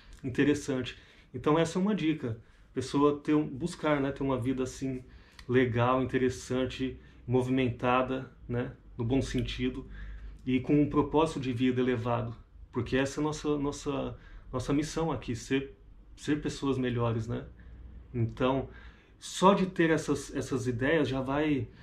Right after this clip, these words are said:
vai causar um grande, é, um grande, um, um grande impacto nessa, é, nesse processo de cura, porque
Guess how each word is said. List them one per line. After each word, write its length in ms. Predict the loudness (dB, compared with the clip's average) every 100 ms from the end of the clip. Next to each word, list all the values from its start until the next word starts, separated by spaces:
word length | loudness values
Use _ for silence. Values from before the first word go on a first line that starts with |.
| -18 -10
vai 180 | -2 0
causar 280 | 2 2 2
um 140 | 2
grande, 1080 | 4 4 4 2 2 6 6 6 2 -2 -4 -8 -10 -4
é, 760 | 0 0 -2 -4 -6 -8 -10 -14 -16 -16 -14 -14 -12 -10 -8 -8 -2
um 80 | 4
grande, 420 | 6 6 2 -2 -8 -12 -12 -14 -14 -12 -10 -8
um, 340 | -2 0 2 2
um 40 |
grande 280 | 4 4 4
impacto 640 | 2 4 2 2 -6 -10 -8 -8 -6 -6 -4 0
nessa, 600 | 0 2 4 4 4 -2 -6 -4 -4 -4 -2
é, 240 | 2 4
nesse 220 | 4 2 2
processo 500 | 2 4 2 2 0
de 80 |
cura, 380 | -2 0 0 2
porque 680 | 0 -2 2 4 4 4 0